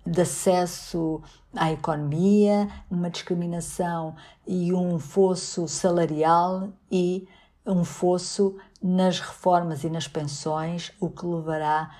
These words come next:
nomeadamente, a uma maior pobreza para as mulheres, eh,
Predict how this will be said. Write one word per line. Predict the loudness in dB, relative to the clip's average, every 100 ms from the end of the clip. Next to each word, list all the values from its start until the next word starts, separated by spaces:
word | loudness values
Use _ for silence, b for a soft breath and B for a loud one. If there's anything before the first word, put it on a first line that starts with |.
| B -4
nomeadamente, | -2 0 0 -2 -2 -4 -4 -4 -4 -4
a |
uma | -4 -4
maior | -6 -8 -2 0 -2
pobreza | -6 -8 -4 0 2 0 -2 -4 B B B
para | 0 2 2 -2 B B B
as | -6 -4
mulheres, | -2 0 -2 -2 -6
eh, | -2 2 4 4